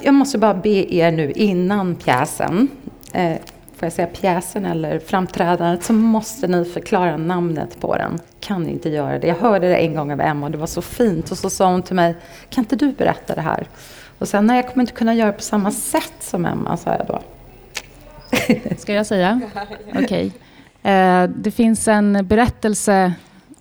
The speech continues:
Speaker 2: om en val som några kanske har hört, kanske inte alla. Den kallas för världens ensammaste val. Eh, för grejen med den valen är att den har levt i minst tjugofem år.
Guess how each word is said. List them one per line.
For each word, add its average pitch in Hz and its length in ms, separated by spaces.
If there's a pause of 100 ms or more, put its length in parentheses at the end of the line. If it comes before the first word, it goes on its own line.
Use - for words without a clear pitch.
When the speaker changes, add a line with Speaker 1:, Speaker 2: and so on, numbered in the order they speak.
Speaker 2:
om 185 320
en 185 160
val 196 520 (800)
som 180 360 (180)
några 220 340
kanske 233 280
har 190 140
hört, - 440
kanske 196 260
inte 180 180
alla. 170 420
Den 185 340
kallas 180 360
för 185 80
världens 190 480
ensammaste 196 720
val. 202 380 (880)
Eh, 160 540 (340)
för - 100
grejen 196 300
med 185 100
den 180 200
valen 165 360
är 156 200
att 156 360
den 190 100
har 196 60
levt 240 260
i - 20
minst 247 240
tjugofem 190 380
år. 196 200